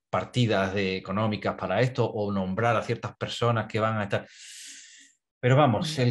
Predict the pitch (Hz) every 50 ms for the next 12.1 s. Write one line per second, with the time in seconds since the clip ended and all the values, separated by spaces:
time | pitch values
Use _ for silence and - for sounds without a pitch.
0 | 110 110 131 123 120 131 156 156 160 160 156 147 143 139 151 147 - 151 139 165
1 | 165 151 131 139 135 131 127 135 127 135 143 147 143 135 117 110 104 101 101 101
2 | - - - 110 110 127 147 160 151 - - 110 104 101 98 - 101 98 98 95
3 | 95 92 - - 127 139 143 143 143 139 139 - - 135 127 - - 110 - -
4 | 120 127 131 123 113 - - 123 113 - 113 110 120 131 139 135 139 165 160 143
5 | 139 - 131 120 113 110 107 104 101 98 98 98 95 95 - - 117 - 135 120
6 | 113 113 101 117 120 117 127 120 - 113 117 127 120 - 127 113 107 107 107 120
7 | 127 135 139 135 135 117 113 110 104 101 98 98 92 92 92 92 92 - - 113
8 | 113 - 117 113 104 - 104 107 117 120 120 - - - - 123 - - - 110
9 | 120 131 156 131 101 92 - - 107 98 85 85 - - 90 85 80 82 85 85
10 | - - 80 85 87 87 104 123 120 107 127 123 95 - _ - - 85 78 85
11 | 101 107 95 - - - 90 90 87 85 - 85 - 80 - 87 - - 120 -
12 | - -